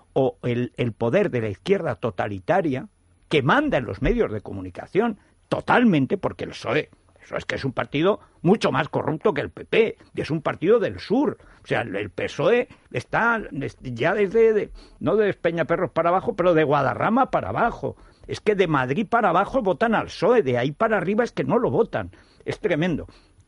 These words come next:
O hace eso el P P, y no sé cómo lo va a hacer con Mariano al frente,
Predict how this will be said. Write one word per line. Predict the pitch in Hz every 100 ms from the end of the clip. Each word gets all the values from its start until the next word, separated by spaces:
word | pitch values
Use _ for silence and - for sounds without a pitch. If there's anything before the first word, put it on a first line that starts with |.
| _
O | 160 214
hace | 240 202
eso | 180 160
el | 127
P | 117 110
P, | 185 233 _ _ 170
y | 165
no | 208
sé | 160 135
cómo | 131 123
lo | 117
va | 120
a |
hacer | 117 -
con | 117
Mariano | 110 131 156 127
al | 107
frente, | 143 170 156